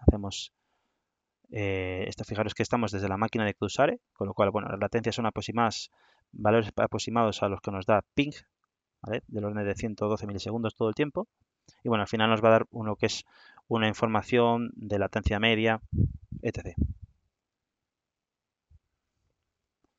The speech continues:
Vale, bueno, fijaros que el mínimo es ciento doce con cero nueve milisegundos, el máximo ciento dieciséis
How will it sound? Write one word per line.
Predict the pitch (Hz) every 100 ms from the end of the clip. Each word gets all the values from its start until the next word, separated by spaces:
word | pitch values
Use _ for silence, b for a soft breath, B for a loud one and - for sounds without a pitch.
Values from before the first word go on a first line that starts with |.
| _ _ _ _ _
Vale, | - 113
bueno, | - -
fijaros | - 113 120 120
que | - 127
el | 107
mínimo | 117 117 117
es | 107
ciento | 123 117 120
doce | 135 -
con | 110 101
cero | 120
nueve | 117 117
milisegundos, | 120 120 127 139 139 117
el |
máximo | 113 120 120
ciento | 104 120 117
dieciséis | 113 101 101 120